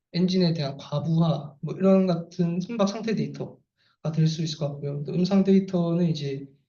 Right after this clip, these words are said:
어, 직접 해역에서 교신을 할 때 그런 음성 데이터가 있다면 실시간으로 좀 더 반영할 수 있을 때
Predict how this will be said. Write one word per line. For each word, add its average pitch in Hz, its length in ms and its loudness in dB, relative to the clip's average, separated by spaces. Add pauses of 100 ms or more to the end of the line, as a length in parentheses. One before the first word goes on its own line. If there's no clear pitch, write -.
(500)
어, - 140 -12
직접 165 680 0 (680)
해역에서 185 680 2 (760)
교신을 202 440 0
할 156 200 0
때 139 420 -6 (400)
그런 165 200 -2
음성 196 220 2
데이터가 190 340 2
있다면 139 680 -6
실시간으로 156 600 -2
좀 147 200 -12
더 143 140 -10
반영할 160 420 -2
수 160 180 -10
있을 143 280 -12
때 175 220 -6